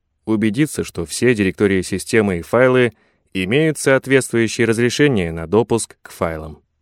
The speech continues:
Проверять все записи об активности системы на предмет наличия в них необычной активности. Например, удаленного доступа неизвестного происхождения или в необычное время,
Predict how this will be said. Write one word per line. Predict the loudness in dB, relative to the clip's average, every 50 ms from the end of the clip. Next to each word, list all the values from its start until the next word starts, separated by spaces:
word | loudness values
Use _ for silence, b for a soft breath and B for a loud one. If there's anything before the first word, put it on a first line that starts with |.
| _ _ _ _ _ _ _ _ _ _ _ _ -6
Проверять | -2 0 0 2 4 4 4 4 2
все | 0 -2 0 2 2 2
записи | 4 2 2 2 0 -2 -4 -4 -4
об | -2 0
активности | -2 -2 -2 -2 -2 0 -2 -2 -4 -6 -8
системы | -8 -6 -6 -8 -2 0 2 2 4 4 2 2 0 -2 _ _ _ _ _
на | -4 -2 -2 -2 0
предмет | 0 0 0 2 2 2 2 2 2
наличия | 2 2 2 2 0 0 2 2 2 4
в | 4
них | 2 0 0 0
необычной | 0 2 2 2 2 0 -2 -2 -2 -2 -2
активности. | -2 0 -2 -2 -2 -2 -6 -10 -12 -14 -16 -16 _ _ _ _ _ _ _ _ _ -6
Например, | -2 -2 0 0 0 2 2 2 2 2 2
удаленного | 2 4 4 4 4 4 4 4 4 4 4 4
доступа | 4 2 2 0 -2 -2 -2 0
неизвестного | 0 2 0 0 2 0 0 0 -2 -4 -6 -6 -4
происхождения | -2 -2 -2 -2 -2 -4 -2 0 0 0 2 2 2 2 0 0 -2 _ _ -2
или | -2 0 2 2
в | 0 0 2
необычное | 2 2 2 4 2 2 2 0 0 0 2
время, | 2 4 4 4 4 4 2 -2 -4 -10